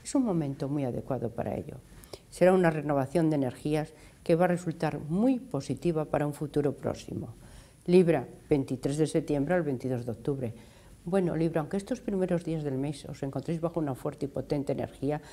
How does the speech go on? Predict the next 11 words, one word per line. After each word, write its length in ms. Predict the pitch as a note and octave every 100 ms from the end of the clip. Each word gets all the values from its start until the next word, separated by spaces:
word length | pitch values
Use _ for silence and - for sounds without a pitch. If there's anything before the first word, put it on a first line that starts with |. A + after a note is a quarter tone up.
| - - -
os 140 | A3
sentiréis 520 | A3 G#3+ A3 B3+ C4+ -
llenos 360 | C4 C4 B3
de 80 | G3
una 140 | F#3+
gran 280 | E3 F#3+ F#3+
vitalidad. 540 | F3 E3+ C3+ A2+ A2 - - - - - - - - -
A 80 | A3+
veces 380 | A#3+ B3 C4 A#3+
os 120 | F#3+
sentís 440 | F3 D#3+ G3 G3